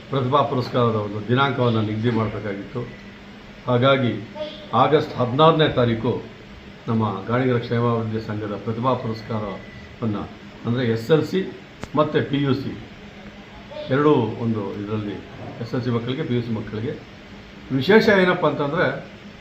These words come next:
ಯಾವಾಗ್ಲೂ ಸಾಮಾನ್ಯವಾಗಿ ಒಂದು ಇದು ಫಿಕ್ಸ್ ಮಾಡಿಬಿಟ್ಟು ಪ್ರತಿಭಾ ಪುರಸ್ಕಾರ ಕೊಡೋಂಥ ಒಂದು ಆಗ್ತಾಯಿತ್ತು. ನಾವೂ ಸಹ ಇದುವರೆಗೂ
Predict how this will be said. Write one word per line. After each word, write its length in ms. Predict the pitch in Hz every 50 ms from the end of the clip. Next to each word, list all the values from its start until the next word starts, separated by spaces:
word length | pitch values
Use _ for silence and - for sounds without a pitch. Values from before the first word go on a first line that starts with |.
| - - - - - - - - - - - - - - - - - - -
ಯಾವಾಗ್ಲೂ 720 | 139 147 160 175 196 202 214 190 202 202 202 208 208 202 185
ಸಾಮಾನ್ಯವಾಗಿ 800 | - 165 160 170 185 185 185 185 175 170 170 165 160 175 180
ಒಂದು 480 | 170 151 147 151 160 165 165 160 156 151
ಇದು 140 | 156 156 156
ಫಿಕ್ಸ್ 280 | - 151 151 - -
ಮಾಡಿಬಿಟ್ಟು 640 | 156 143 143 147 143 139 123 - 156 156 160 160 - - - - - - - - - - - - - - - - - - - - - -
ಪ್ರತಿಭಾ 260 | 147 147 147 156 156
ಪುರಸ್ಕಾರ 340 | 147 147 135 - - 139 131
ಕೊಡೋಂಥ 360 | 120 117 131 131 127 123 123
ಒಂದು 220 | 139 143 135 120 110
ಆಗ್ತಾಯಿತ್ತು. 460 | 107 - - 107 98 92 - - - - - - - - - - - - - - - 123
ನಾವೂ 440 | 127 127 147 180 196 214 214 214 196
ಸಹ 200 | - 185 165 185 190 170 160
ಇದುವರೆಗೂ 720 | 160 180 180 180 180 175 170 170 180 170 139 123 120 123